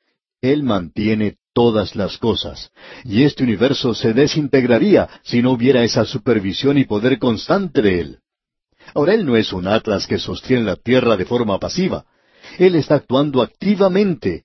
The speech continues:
manteniendo toda la creación. Y eso, amigo oyente, es mucho más grande que haberlo creado al principio. Él lo mantiene todo junto. Él hace que las cosas sigan funcionando,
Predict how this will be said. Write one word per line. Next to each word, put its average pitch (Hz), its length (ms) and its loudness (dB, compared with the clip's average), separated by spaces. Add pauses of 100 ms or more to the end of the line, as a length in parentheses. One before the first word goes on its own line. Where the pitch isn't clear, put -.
manteniendo 135 800 0
toda 190 300 4
la 156 120 2
creación. 104 640 -2 (380)
Y 110 180 -2
eso, 117 180 -2
amigo 98 180 -4
oyente, 113 460 0 (200)
es 101 280 -2
mucho 165 460 0
más 143 180 0
grande 127 420 2
que - 140 -2
haberlo 135 340 2
creado 127 420 0
al 131 80 2
principio. 98 640 -4 (600)
Él 135 240 2
lo 123 120 0
mantiene 101 680 -4 (160)
todo 123 340 2
junto. 98 560 -6 (360)
Él 175 200 4
hace 156 280 2
que 135 80 -2
las 113 140 0
cosas 139 380 0
sigan 175 400 2
funcionando, 120 760 -2